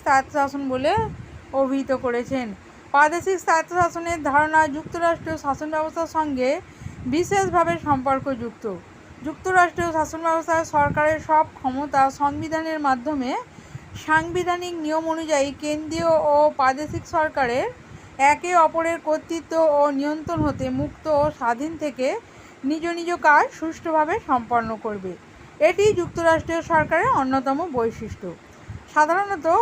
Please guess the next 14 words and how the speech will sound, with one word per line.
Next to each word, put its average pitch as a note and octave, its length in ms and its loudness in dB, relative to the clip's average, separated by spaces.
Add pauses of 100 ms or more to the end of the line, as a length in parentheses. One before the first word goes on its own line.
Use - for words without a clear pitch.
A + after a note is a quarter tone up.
(120)
প্রতিরক্ষা, D#4+ 680 2 (220)
বৈদেশিক D4 440 -2 (100)
সম্পর্ক D#4 400 0 (220)
এবং B3+ 200 2 (300)
অর্থ, C4+ 180 -4 (340)
এই C#4+ 160 -4
তিনটি E4 240 -8 (100)
বিষয় C#4 260 -2 (120)
কেন্দ্রীয় C#4 420 -4
সরকারের C4+ 500 0
হাতে A3+ 300 -4
থাকে। E3+ 220 -12 (640)
প্রাদেশিক F#4 360 -10
স্বায়ত্তশাসনের F#4 720 -6